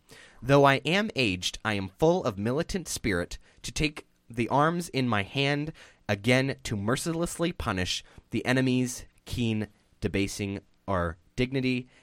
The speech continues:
if the moment of decisive battle avails itself." So basically, this, like, seventy-year-old bro is like, "Yeah, I'll rejoin the army if I need to,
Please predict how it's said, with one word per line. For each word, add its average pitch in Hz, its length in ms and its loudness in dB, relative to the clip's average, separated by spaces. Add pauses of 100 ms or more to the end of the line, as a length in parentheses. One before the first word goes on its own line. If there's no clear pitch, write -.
if 104 160 -8
the 104 80 0
moment 104 480 0
of 90 160 -6
decisive 92 560 -4
battle 82 400 -2
avails 82 360 -6
itself." - 320 -12
So - 120 -8
basically, 113 560 -2 (100)
this, 95 300 -6 (140)
like, 87 160 -8
seventy-year-old 95 580 -2
bro 82 260 0
is 76 140 -8
like, 82 260 -6 (380)
"Yeah, 67 280 -6 (100)
I'll 87 140 -4
rejoin 82 540 -4
the 67 80 -10
army 62 440 -10
if - 260 -14
I 58 80 -12
need 52 240 -16
to, - 240 -14